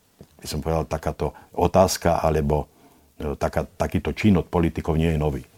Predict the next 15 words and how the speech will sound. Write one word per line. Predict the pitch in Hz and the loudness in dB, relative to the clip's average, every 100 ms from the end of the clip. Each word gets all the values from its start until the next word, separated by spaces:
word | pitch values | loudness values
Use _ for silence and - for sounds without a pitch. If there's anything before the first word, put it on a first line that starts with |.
| - | -10
Toto | - 101 98 | -6 0 2
už | 71 | 2
bolo | 80 85 78 | 0 0 0
aj | |
za | 73 | -2
minulej | 78 76 73 | -2 -2 -4
vlády. | 62 67 65 65 _ _ - - | -4 -6 -8 -12 _ _ -20 -4
Takisto | 90 90 - - | 0 0 -2 -4
to | |
navrhovali, | 76 78 78 76 80 82 85 | -2 -2 -2 0 0 2 0
ale | 76 | 0
my | 78 82 80 65 67 | 0 0 -2 -6 -8
tvrdíme | - 73 80 80 | -4 0 2 2
jednu | 78 76 69 | 2 0 0
vec, | 80 | -2